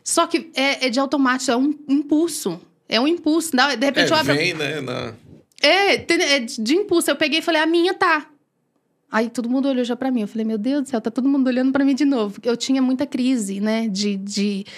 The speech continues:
Speaker 1: questão. Eu começo a tremer, gaguejar, né? E aí, nisso, eu peguei, aí ele olhou pra mim, aí eu li, né? Ele pediu pra me ler.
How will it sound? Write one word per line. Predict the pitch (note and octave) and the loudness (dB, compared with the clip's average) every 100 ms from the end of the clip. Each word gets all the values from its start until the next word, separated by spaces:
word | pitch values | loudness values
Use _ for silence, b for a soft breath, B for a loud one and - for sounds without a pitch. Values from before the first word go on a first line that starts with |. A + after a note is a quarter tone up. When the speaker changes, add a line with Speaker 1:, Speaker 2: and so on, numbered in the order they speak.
| B B - | B B -2
Speaker 1:
questão. | G#3+ A#3 | -2 0
Eu | G3+ | -2
começo | G#3+ G#3+ | 0 -4
a | - | -2
tremer, | A#3 A#3+ A#3 G#3 G3+ G#3 | -2 2 2 2 0 0
gaguejar, | G#3 G3 G#3 A3 G#3 G#3 G#3+ B B B B | 0 0 0 0 0 -2 -8 B B B B
né? | G3+ G3+ G#3 G3+ B B B | -4 -2 -4 -10 B B B
E | G#3+ A3 | 0 2
aí, | A3+ A#3+ | 2 0
nisso, | B3 A#3+ C4 | 0 0 -2
eu | B3 | -2
peguei, | B3 B3 B3 - A#3 | -2 0 -2 -2 0
aí | A3+ | 2
ele | A#3+ B3 | 2 2
olhou | B3 | 0
pra | B3 B3 | 0 0
mim, | A#3+ C4 | 2 2
aí | C4 | 2
eu | A3 | 2
li, | G#3+ A#3+ | 2 0
né? | G4+ C4 | 0 0
Ele | A#3+ | 0
pediu | A3 G#3 | -4 -4
pra | A3 | -2
me | A3 | -2
ler. | A3 G3 D4 | 0 -2 -4